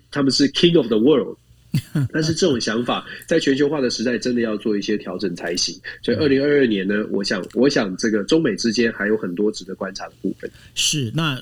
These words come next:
Speaker 2: 中国的话，其实它内部哦，除了就是对于习近平的这一些，呃，领导的方式呢，不满的声音其实是会有。另外一个呢，还有包括了我们知道的，呃，恒大地产啊，这些房地产的这些相关的事情哦，
Speaker 1: 对。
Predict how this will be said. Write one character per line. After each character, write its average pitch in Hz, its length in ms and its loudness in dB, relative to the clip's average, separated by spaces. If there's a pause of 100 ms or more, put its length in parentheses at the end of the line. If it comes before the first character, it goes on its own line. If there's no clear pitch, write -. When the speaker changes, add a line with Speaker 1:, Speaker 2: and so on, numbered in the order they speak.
(120)
Speaker 2:
中 214 180 0
国 151 180 0
的 127 120 -4
话， 139 240 -6
其 123 120 -4
实 127 140 -4
它 135 100 -2
内 143 200 -2
部 131 240 -4
哦， 92 180 -8
除 139 180 -2
了 131 80 -2
就 131 140 -4
是 139 100 -4
对 139 240 -4
于 117 80 2
习 117 200 -2
近 156 180 -2
平 107 220 -2
的 107 100 -2
这 127 140 -6
一 127 100 -2
些， 127 300 -4 (340)
呃， 110 160 -4
领 120 220 0
导 110 120 -2
的 98 120 -4
方 123 240 -2
式 127 200 -2
呢， 104 240 -2 (120)
不 180 80 -2
满 135 180 -2
的 95 80 -4
声 117 160 -2
音 120 160 0
其 107 160 -4
实 104 100 -4
是 110 140 -4
会 117 220 -4
有。 87 120 -6
另 139 200 -2
外 135 120 -4
一 113 100 -2
个 107 180 -4
呢， 95 180 -2
还 92 160 -4
有 101 160 -2
包 104 160 -4
括 117 220 -6
了 95 100 -8
我 90 100 -8
们 87 140 -4
知 110 140 -6
道 101 200 -4
的， 80 140 -12 (360)
呃， 95 220 -4
恒 117 220 -2
大 139 260 -2
地 135 220 -2
产 101 320 -6
啊， 90 80 -6
这 135 140 -2
些 131 240 -4
房 104 200 -6
地 180 160 0
产 101 140 -2
的 90 100 -8
这 95 160 0
些 123 80 -2
相 123 240 -4
关 165 160 -4
的 151 60 -2
事 131 180 -4
情 92 220 -6
哦， 87 160 -10
Speaker 1:
对。 - 80 -20